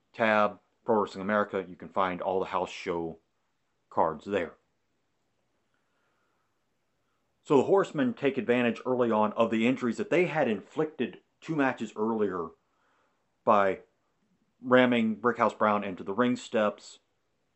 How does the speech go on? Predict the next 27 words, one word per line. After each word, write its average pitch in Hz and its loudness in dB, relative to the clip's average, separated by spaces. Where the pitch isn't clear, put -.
injuring 104 -4
his 85 -10
shoulder, 120 -2
and 101 -4
Iceman 104 -2
busting 107 -2
his 90 -10
head 113 0
open 92 -6
with 95 -4
the 101 -8
ring 87 -8
post. 92 -6
Axel 147 2
picks - -6
up - -2
the 101 -6
pinfall 131 0
victory 107 -2
over 117 2
Brickhouse 104 -2
Brown 95 -4
in 85 -10
five 110 2
minutes, 95 -8
thirty-two 85 -10
seconds. - -12